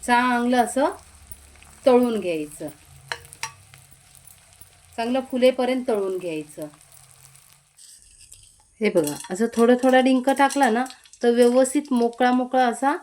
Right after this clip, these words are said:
तळला जातो. जास्त टाकला तर चिकटतो. डिंक सगळा तळून झालेला आहे. मी सुरुवातीला जे तीन चमचे तूप घेतलेलं, तेवढ्या तुपातच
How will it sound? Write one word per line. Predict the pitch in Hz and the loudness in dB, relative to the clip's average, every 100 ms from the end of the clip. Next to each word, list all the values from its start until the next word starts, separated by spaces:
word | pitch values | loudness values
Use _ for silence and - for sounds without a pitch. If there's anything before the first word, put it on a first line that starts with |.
| _ _ | _ _
तळला | 254 247 240 | -4 0 0
जातो. | 208 185 - 151 143 _ _ 190 | 0 -2 -6 -12 -14 _ _ -6
जास्त | 214 208 - | -4 -2 -2
टाकला | 262 254 262 247 | -2 -2 -2 -4
तर | 262 | -4
चिकटतो. | 254 285 285 240 - - 156 147 _ _ _ _ _ _ _ 202 | -4 -2 0 -2 -4 -14 -14 -16 _ _ _ _ _ _ _ 2
डिंक | 220 226 254 | 4 6 4
सगळा | 247 247 208 208 233 240 | 4 2 2 2 2 2
तळून | 220 208 220 | 4 4 4
झालेला | 208 190 196 208 | 0 -2 -2 0
आहे. | 185 175 220 | 0 -2 -2
मी | 254 240 | 0 -2
सुरुवातीला | 233 214 196 202 220 220 | -2 -4 -4 -6 -4 -2
जे | 214 233 233 | 0 -2 -2
तीन | 240 240 | -2 0
चमचे | 254 214 190 247 170 - _ _ _ - | 0 -4 -2 -2 -2 -6 _ _ _ -2
तूप | 262 214 | 0 0
घेतलेलं, | 233 233 226 220 190 151 - _ _ _ _ _ _ | 0 0 2 0 0 -6 -12 _ _ _ _ _ _
तेवढ्या | 220 220 226 247 247 | -2 0 0 -2 -6
तुपातच | 240 254 247 226 - | -4 -4 -2 -2 -4